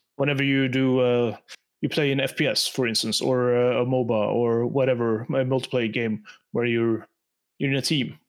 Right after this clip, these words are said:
And whenever you win a round or whatever, you say, "Hey, hey, I got a headshot," or, "Hey, I did this, I got a triple kill," but you don't really, uh, attribute your success to others.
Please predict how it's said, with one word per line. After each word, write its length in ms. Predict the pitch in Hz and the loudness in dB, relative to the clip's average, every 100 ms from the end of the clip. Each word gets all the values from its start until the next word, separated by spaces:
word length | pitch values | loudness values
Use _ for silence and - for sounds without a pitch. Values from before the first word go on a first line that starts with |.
| _ _ _ - | _ _ _ -4
And 360 | 135 127 123 | -2 0 -2
whenever 300 | 117 135 135 | -2 0 0
you 180 | 135 131 | 0 0
win 220 | 127 135 | 2 0
a 180 | 127 120 | 0 0
round 460 | 117 120 117 110 113 | 0 0 0 -2 -2
or 200 | - 131 | -2 0
whatever, 420 | 127 120 117 113 - - - | 0 0 -2 -4 -6 -10 -4
you 80 | |
say, 240 | 117 135 123 | -2 -2 0
"Hey, 180 | 160 151 | 0 2
hey, 280 | 156 131 | 2 0
I 160 | 135 135 | 0 -2
got 180 | 123 135 | -2 -2
a 40 | |
headshot," 460 | 139 135 131 127 - | -2 -2 -2 -2 -2
or, 360 | 143 131 113 - - - _ | 0 0 -2 -8 -20 -20 _
"Hey, 340 | 165 143 127 127 | 0 2 0 0
I 100 | 127 | -2
did 180 | 123 | -2
this, 360 | 113 127 110 - | -2 -2 -2 -2
I 240 | 123 120 | -2 -2
got 240 | 120 131 - - | -2 -4 -4 -6
a 40 | 170 | -2
triple 320 | - 160 151 | -2 -2 -4
kill," 280 | - 123 113 | -2 -2 0
but 300 | 123 - 135 | -2 -2 -4
you 140 | 127 | 0
don't 320 | 123 123 113 | 0 -2 -2
really, 480 | 127 127 123 113 113 _ _ _ _ _ - | 0 2 2 0 -2 _ _ _ _ _ -4
uh, 280 | 123 113 117 | -2 -2 -2
attribute 520 | - 139 123 127 - _ - | -2 -2 -2 -4 -6 _ -6
your 220 | 139 120 | 0 0
success 760 | - 131 - 127 - - - - | 0 -2 0 0 0 -2 -4 -6
to 140 | 135 | -2
others. 560 | 131 143 131 110 101 | 0 2 2 2 -2